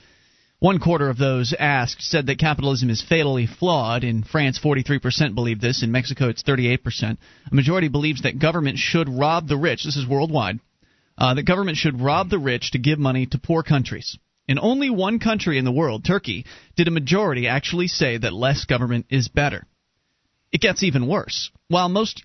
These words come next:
uh, Europeans and Americans think it was a good thing for the Soviet Union to disintegrate, people in India, Indonesia, Ukraine, Pakistan, Russia, and Egypt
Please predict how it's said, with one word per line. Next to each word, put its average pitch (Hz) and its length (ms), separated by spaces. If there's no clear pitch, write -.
uh, 165 40
Europeans 180 720
and 180 200
Americans 160 560
think 156 160
it 131 80
was 135 120
a 123 40
good 151 320
thing 139 380
for 123 200
the 117 220
Soviet 139 400
Union 143 360
to 113 80
disintegrate, 127 580
people 202 300
in 139 100
India, 208 640
Indonesia, 185 760
Ukraine, 185 500
Pakistan, 165 540
Russia, 170 300
and 139 160
Egypt 156 460